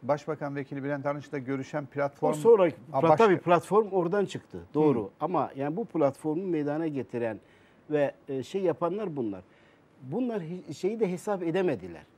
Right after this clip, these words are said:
Speaker 2: Yani biz gidip orada eylem yapacağız. Bu ağaçlar kesilmesin. Fakat bir şafak vakti,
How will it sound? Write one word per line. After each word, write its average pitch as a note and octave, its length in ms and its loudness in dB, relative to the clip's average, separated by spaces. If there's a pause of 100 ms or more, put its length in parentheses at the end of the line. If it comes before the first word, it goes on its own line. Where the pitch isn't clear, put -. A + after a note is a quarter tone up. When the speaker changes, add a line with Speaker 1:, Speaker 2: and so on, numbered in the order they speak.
Speaker 2:
Yani C#3 320 -4
biz C#3 160 -10
gidip C#3+ 240 -6
orada C#3+ 240 -2
eylem C3+ 340 -6
yapacağız. A#2 520 -8 (440)
Bu D#3 180 0
ağaçlar D3 340 -2
kesilmesin. C3+ 800 -6
Fakat D3 320 -8
bir D#3+ 80 -6
şafak D#3 440 -8
vakti, A2+ 360 -4